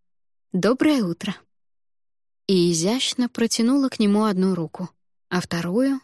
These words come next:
оставила на уровне груди. Он слегка наклонился, отведя правую ногу назад, и его пухлые губы нежно коснулись моих пальцев,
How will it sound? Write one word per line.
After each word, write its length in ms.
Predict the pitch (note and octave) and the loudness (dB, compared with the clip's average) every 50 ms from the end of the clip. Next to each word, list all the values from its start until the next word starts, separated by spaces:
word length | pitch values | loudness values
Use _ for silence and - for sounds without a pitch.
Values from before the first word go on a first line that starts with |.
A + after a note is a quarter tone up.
| _ - | _ -6
оставила 600 | - F#3 - - - F#3+ G#3+ A#3+ B3+ B3+ B3 A#3+ | -4 -4 -4 -2 -2 -2 -2 0 0 0 0 0
на 160 | A3 G3 F3+ | 0 0 0
уровне 380 | F3 F3 F3+ F3+ E3+ F3 F3 E3 | 2 0 0 0 0 0 -2 -2
груди. 420 | E3 E3 D#3+ D#3 - - F#3 - - _ _ _ _ _ _ _ _ _ _ _ _ _ _ _ _ _ _ _ _ _ - | -2 -4 -4 -4 -4 -8 -8 -12 -18 _ _ _ _ _ _ _ _ _ _ _ _ _ _ _ _ _ _ _ _ _ 2
Он 100 | D#4+ D#4 | 2 2
слегка 380 | - - C4+ - - - C4+ | 4 2 0 0 2 2 4
наклонился, 800 | B3+ B3+ - B3 B3 B3 C4 D4 E4 D#4 - - - G#3+ G3+ F#3+ - | 4 4 4 4 4 6 6 6 4 4 2 0 0 2 2 0 0
отведя 440 | G3+ G3+ - G3 G#3+ G3 A3 A#3+ A#3+ | -2 -2 0 0 2 4 4 2 2
правую 460 | - - G#3+ G#3+ G#3 G3 G3 F#3+ F#3+ | 2 0 0 2 2 4 4 4 4
ногу 200 | F#3+ F#3+ F3 F3+ | 4 2 2 2
назад, 580 | F3 F3 F3 D#3+ E3+ G3 B3 C#4 - - - _ _ _ _ _ - | 2 0 0 0 0 0 -2 -2 -4 -10 -20 _ _ _ _ _ 2
и 80 | G3 | 4
его 220 | G3 G3 F#3+ G#3 G3 | 4 4 4 2 2
пухлые 460 | - - C4 B3+ - - B3 A#3 A3+ | 2 2 0 2 2 4 4 4 4
губы 300 | G#3 A#3 C#4+ B3+ B3+ B3 | 4 4 4 4 4 4
нежно 400 | A#3 A#3 A#3+ C4 C4+ - B3+ A#3+ | 4 4 4 4 2 2 2 0
коснулись 520 | - A3+ G#3+ - G3 F#3+ G3+ G#3 G#3 - G3 | 0 0 -2 0 2 2 2 2 0 2 2
моих 280 | F3+ F#3 G3 F#3+ - | 2 2 0 -2 -4
пальцев, 640 | - - E3 D#3+ E3 - - - F3 - - - | -8 -6 -6 -4 -4 -4 -6 -6 -6 -10 -14 -20